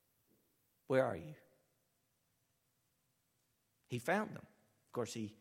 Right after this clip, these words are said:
knew where they were all along. And they knew what they had done is wrong, even though they had made their excuses. God said, "I will send one who will crush the head of Satan.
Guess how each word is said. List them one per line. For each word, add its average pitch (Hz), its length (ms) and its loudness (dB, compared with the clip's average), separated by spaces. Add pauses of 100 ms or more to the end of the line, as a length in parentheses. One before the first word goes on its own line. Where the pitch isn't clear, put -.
(800)
knew 113 180 0
where 110 120 2
they 101 160 -2
were 123 420 -2 (640)
all 110 180 0
along. 87 340 -2 (1600)
And 143 100 4
they 202 120 10
knew 220 240 8
what 190 140 6
they 160 140 8
had 156 120 8
done 151 160 6
is 139 120 -2
wrong, 151 260 6
even 147 300 4
though 135 220 8
they 131 220 6
had 120 260 0
made 117 340 2
their 120 140 6
excuses. 101 800 -4
God 95 340 -2
said, 69 460 -6
"I 92 60 -8
will 101 160 -10
send 85 360 -10
one 92 200 -8
who 117 160 -4
will 101 60 -6
crush 90 360 -8
the 85 100 -14
head 85 240 -12
of - 140 -16
Satan. - 480 -12